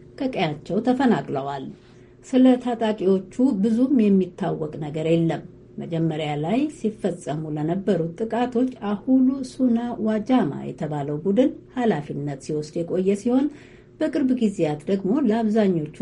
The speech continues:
ጥቃቶች እስላማዊ መንግስት የተባለው ቡድን ነው ኃላፊነት እየወሰደ ያለው። የዩናይትድ ስቴትስ የውጭ ጉዳይ መስሪያ ቤት የውጭ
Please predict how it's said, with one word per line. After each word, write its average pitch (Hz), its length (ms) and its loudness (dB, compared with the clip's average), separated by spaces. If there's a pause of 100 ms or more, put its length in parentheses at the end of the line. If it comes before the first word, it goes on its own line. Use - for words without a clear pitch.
ጥቃቶች 196 580 -4
እስላማዊ 208 580 2 (100)
መንግስት 180 440 -2
የተባለው 156 540 -4
ቡድን 196 360 4
ነው 151 160 -2
ኃላፊነት 143 640 -8
እየወሰደ 139 540 -6
ያለው። 160 380 2 (720)
የዩናይትድ 247 760 6
ስቴትስ - 420 -2
የውጭ 170 280 0
ጉዳይ 151 380 -4
መስሪያ 165 400 0
ቤት 254 220 0
የውጭ 196 320 2